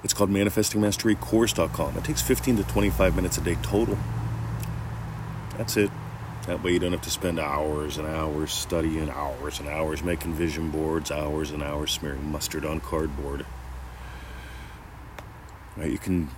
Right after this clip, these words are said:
really get to the point where this becomes your way of life.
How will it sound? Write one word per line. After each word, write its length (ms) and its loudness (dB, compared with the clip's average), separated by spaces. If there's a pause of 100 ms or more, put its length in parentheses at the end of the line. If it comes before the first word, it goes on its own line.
(160)
really 280 2
get 180 -2
to 80 -8
the 60 -2
point 360 -4
where 120 0
this 160 0
becomes 340 -2
your 100 0
way 140 4
of 140 -2
life. 400 -2